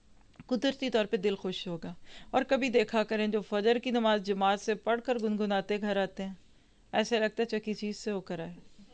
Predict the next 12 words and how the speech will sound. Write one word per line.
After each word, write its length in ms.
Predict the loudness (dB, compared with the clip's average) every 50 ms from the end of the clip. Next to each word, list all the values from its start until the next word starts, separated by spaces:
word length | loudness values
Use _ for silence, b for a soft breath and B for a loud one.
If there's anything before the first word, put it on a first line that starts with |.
| -6 -2
ऐसे 240 | 0 0 2 4 4
लगता 260 | 4 4 4 2 2
है 60 | 2
जैसे 280 | 2 2 2 2 2 0
पता 280 | 0 0 0 2 2 2
नहीं 140 | 2 2
किस 280 | 0 0 -2 -2 -2 0
fun 180 | 0 0 0 0
flex 300 | 2 2 2 0 0 -2
से 140 | 0 0
होकर 300 | 0 0 -2 -4 -4 -4
आए। 100 | -4 -6